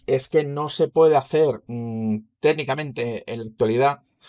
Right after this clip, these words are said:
según ya te explican, porque cosas como, por ejemplo, todas las conspiranoias de internet prácticamente ya han superado todo lo que puede haber en,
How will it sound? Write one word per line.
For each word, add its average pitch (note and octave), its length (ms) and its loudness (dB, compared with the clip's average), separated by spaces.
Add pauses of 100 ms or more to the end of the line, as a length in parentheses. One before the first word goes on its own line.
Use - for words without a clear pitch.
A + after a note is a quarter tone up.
(380)
según D#3 260 -2
ya E3 100 4
te D#3 80 2
explican, D3 520 0
porque A#2 460 2
cosas D3 280 0
como, C#3 240 0
por C3+ 80 0
ejemplo, B2 480 -2
todas C#3 240 4
las C3+ 120 -4
conspiranoias B2 720 -2
de A#2+ 60 -6
internet A2+ 480 -4
prácticamente A2+ 460 -4
ya A2 100 -6
han G#2+ 40 -6
superado A2 400 -8
todo A2 260 -6
lo A2 60 -8
que A2 80 -10
puede A2 220 -4
haber G#2 240 -4
en, G2+ 160 -10